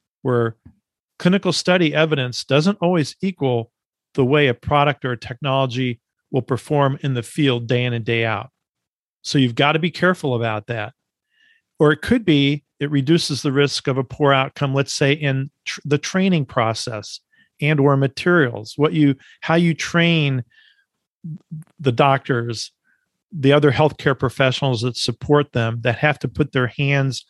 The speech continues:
on your technology. And then the whole concept of customer success.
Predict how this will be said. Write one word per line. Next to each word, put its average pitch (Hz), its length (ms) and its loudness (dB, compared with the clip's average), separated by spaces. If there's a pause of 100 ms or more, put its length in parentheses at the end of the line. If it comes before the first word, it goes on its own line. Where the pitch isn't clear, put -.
(220)
on 127 200 2
your 123 160 2
technology. 113 960 -4 (1200)
And 143 100 4
then 180 120 6
the 165 80 4
whole 160 200 2
concept 160 560 -2
of 131 140 -8
customer 139 500 -2
success. - 840 -4